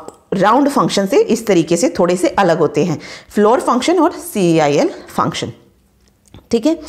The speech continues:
इसी तरीके से एक math dot sine होता है। math dot sine क्या करता है? रिटर्न करता है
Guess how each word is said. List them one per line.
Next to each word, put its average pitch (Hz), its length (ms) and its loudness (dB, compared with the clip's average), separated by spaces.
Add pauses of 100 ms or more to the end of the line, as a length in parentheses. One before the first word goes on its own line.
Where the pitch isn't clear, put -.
(320)
इसी 277 200 0
तरीके 285 340 -2
से 285 120 0
एक 294 120 -2
math 214 380 2 (100)
dot 226 320 2
sine 208 400 0
होता 208 240 0
है। 214 200 2 (360)
math 240 380 0
dot 349 280 2
sine 247 400 0
क्या 240 140 2
करता 233 320 -2
है? 277 140 0
रिटर्न 254 480 0
करता 202 340 0
है 226 220 0